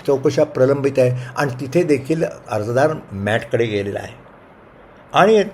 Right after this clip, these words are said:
दोन चौकशा पूर्ण होऊन त्यांना शि-, शिक्षा देखील झाल्या आहे, हे देखील सादरकर्ता अधिकाऱ्यांनी मांडलं. पण, अ, अर्ज-, अर्जदार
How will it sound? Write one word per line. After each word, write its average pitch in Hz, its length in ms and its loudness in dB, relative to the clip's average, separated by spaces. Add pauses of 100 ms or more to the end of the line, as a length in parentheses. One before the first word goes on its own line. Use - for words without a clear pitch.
(280)
दोन 147 320 8
चौकशा 165 420 2
पूर्ण 147 320 0
होऊन 143 180 -2
त्यांना 135 260 2
शि-, - 300 -12
शिक्षा 113 440 0
देखील 151 360 0
झाल्या 123 200 6
आहे, 110 100 4
हे 117 160 0
देखील 131 280 -2
सादरकर्ता 113 640 -2
अधिकाऱ्यांनी 98 480 -4
मांडलं. 92 320 -8 (720)
पण, 214 200 8 (420)
अ, 139 100 -2 (840)
अर्ज-, 143 320 0 (400)
अर्जदार 185 420 4